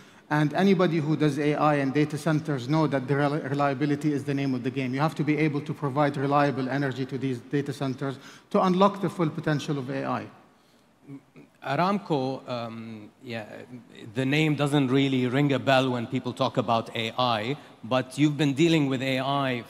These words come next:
Speaker 2: for many, many years and with its applications. We'll come to that, uh, later and to your, to your understanding of A I. Fred, beyond just building more power plants, some argue the real game changer is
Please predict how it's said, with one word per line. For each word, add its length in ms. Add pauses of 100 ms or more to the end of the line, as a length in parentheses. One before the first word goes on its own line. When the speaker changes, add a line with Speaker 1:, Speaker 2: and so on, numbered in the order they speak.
Speaker 2:
for 160
many, 300
many 240
years 600
and 240
with 140
its 160
applications. 680
We'll 100
come 220
to 120
that, 300 (140)
uh, 220
later 520
and 240 (300)
to 100
your, 160 (140)
to 80
your 160
understanding 720
of 160
A 160
I. 260 (360)
Fred, 440 (260)
beyond 420
just 300 (480)
building 440
more 300
power 400
plants, 600 (280)
some 420
argue 460
the 160
real 240
game 340
changer 680
is 460